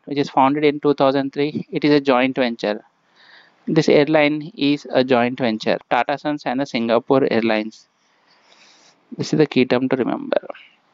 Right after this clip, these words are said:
And then it is the first airline to introduce a premium economy class in the domestic market. You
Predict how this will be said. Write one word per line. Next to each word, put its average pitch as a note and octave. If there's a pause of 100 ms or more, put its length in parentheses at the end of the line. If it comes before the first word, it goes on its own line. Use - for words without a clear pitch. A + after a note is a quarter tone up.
(800)
And C#3+
then C#3+
it D3
is C#3+
the D3
first C3+
airline C#3+
to D3
introduce C#3+
a D#3
premium C#3
economy C3+
class B2+
in C3+
the F3 (560)
domestic C3+
market. A2
You -